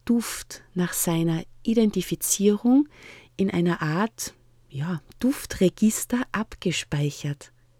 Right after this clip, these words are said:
Wenn wir den Duft erneut wahrnehmen, verknüpft sich dieses Erkennen automatisch mit dem gespeicherten und bereits zurückliegenden Ereignis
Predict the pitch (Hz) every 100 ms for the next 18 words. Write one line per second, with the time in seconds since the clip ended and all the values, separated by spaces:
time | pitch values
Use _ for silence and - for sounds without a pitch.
0 | _ _ _ _ _ _ _ _ _ _
1 | _ _ 208 233 247 240 - 247 - -
2 | - - - 202 202 220 269 - 175 165
3 | 175 170 190 233 - - - - - -
4 | 240 294 - - 202 - 196 190 - 170
5 | 170 - 175 185 240 254 - 185 202 185
6 | 170 185 - - 349 - - - - -
7 | 226 254 - 277 285 - 175 - 165 165
8 | 185 - 233 226 262 294 - _ _ 208
9 | 208 - 185 170 165 - - - 175 233
10 | - - 247 247 262 240 240 240 _ -
11 | 226 202 220 220 165 160 -